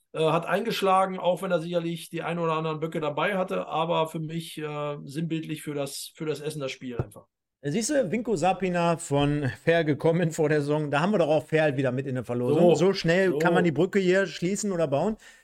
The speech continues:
Speaker 2: Herze, dein Spieler der Hinrunde. Wir haben einige Sendungen hier gemacht, wir hatten Gäste hier, wir haben sehr, sehr viele Themen besprochen, sehr, sehr viele Mannschaften ins Visier genommen. Du bist ja quasi jetzt der, auf der einen Seite Regionalliga-Experte, aber auf der anderen Seite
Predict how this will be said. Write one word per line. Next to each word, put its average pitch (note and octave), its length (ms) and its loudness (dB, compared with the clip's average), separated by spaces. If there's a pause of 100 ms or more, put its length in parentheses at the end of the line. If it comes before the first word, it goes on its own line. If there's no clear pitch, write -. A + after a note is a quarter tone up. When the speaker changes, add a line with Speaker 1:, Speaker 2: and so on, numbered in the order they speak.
(260)
Speaker 2:
Herze, C4 440 2 (180)
dein F#3 360 2
Spieler A#3+ 680 0
der G3 300 4
Hinrunde. D#3 680 2
Wir D#3 80 4
haben F3 200 0 (320)
einige G3+ 340 0
Sendungen C3 400 -2
hier C3+ 100 -2
gemacht, D#3+ 320 -4
wir E3 100 -2
hatten D#3+ 140 -6
Gäste G3+ 300 -2
hier, F#3+ 320 2
wir E3 80 0
haben E3 120 -4
sehr, F3+ 140 -4
sehr F#3+ 120 -4
viele F3 200 -2
Themen G#3+ 220 0
besprochen, F#3+ 360 -2
sehr, E3+ 140 -2
sehr F3 120 -2
viele G3+ 180 -4
Mannschaften F3+ 640 -4
ins F3 400 -4
Visier E3 260 0
genommen. E3 340 0 (580)
Du D3 100 -4
bist E3+ 180 -2
ja E3 120 4
quasi C#3+ 420 -4
jetzt C3+ 480 -2
der, C#3+ 680 2 (400)
auf D3+ 80 -14
der C#3+ 120 -2
einen D3 140 0
Seite D3 300 2
Regionalliga-Experte, G3+ 1200 0
aber D3+ 140 0
auf C#3+ 100 -2
der D3 120 -6
anderen D#3+ 180 -4
Seite D3+ 420 0